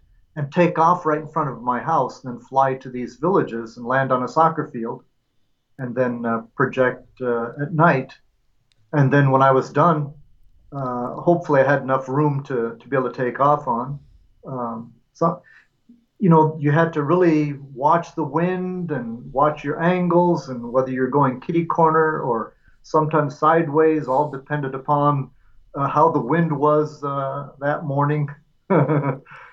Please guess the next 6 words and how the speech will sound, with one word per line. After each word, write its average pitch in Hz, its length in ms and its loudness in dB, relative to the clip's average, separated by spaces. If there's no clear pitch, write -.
It 220 140 -4
was, 143 280 0
uh, 131 400 2
it 180 100 -10
was, 147 280 0
uh, 123 300 4